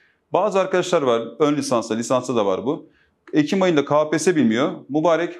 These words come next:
Haziran ayı olmuş İlber Ortaylı. "Ama şöyle olmaz mı? Ama böyle olmaz mı?" Lütfen kafayı tarihle bozmayın.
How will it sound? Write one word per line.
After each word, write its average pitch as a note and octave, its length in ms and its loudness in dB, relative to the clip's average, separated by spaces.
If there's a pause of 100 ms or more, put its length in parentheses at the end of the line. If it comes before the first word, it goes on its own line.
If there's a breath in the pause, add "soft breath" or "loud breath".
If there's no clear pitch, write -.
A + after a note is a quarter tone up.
Haziran E3+ 360 0
ayı D#3 100 4
olmuş D3 280 0
İlber C#3 300 2
Ortaylı. G#2 560 -2 (600)
"Ama D#3 200 2
şöyle C3 280 0
olmaz F#2+ 360 -2
mı? C#3+ 140 -2
Ama B2+ 220 2
böyle G#2+ 180 0
olmaz F2+ 360 -4
mı?" F3 200 -6 (440 soft breath)
Lütfen B2 480 -2
kafayı C3+ 340 -2
tarihle A#2+ 420 0
bozmayın. A2 460 -4